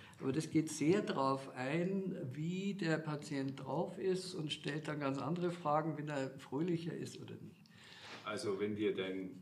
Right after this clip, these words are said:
Speaker 2: dein digitaler Coach gefehlt hat, äh, ist, spricht es für die diga. Ich hoffe, wir müssen uns um dein psychosoziales Setting keine, keine Sorgen machen in dem, in dem Zusammenhang.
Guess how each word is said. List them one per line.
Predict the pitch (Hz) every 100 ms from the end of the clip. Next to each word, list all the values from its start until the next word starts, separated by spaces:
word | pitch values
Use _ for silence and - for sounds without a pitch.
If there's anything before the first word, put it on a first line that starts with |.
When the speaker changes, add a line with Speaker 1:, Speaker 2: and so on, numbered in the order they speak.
| -
Speaker 2:
dein | 101 92
digitaler | 117 104 - 98 101 95
Coach | - 113 117 -
gefehlt | - - 117 123 123
hat, | 110 - - - - - - 95
äh, | 101 98 95 95 95 - - - - - - 117
ist, | - - -
spricht | 131 123 -
es | -
für | 127
die | 120 113
diga. | 135 143 120
Ich | -
hoffe, | 131 127
wir | 117
müssen | 127 - 117
uns | 120
um | 117 104
dein | 101 107
psychosoziales | - 143 131 110 113 - 117 104 113 107 -
Setting | 131 - 123 123 - - - -
keine, | 117 107 107 95 -
keine | - 107 107
Sorgen | 110 104 98 107 98
machen | 92 - - 101 -
in | 190
dem, | 175 208 - - - - - -
in | 107
dem | 101 95
Zusammenhang. | 95 - - 85 85 82 82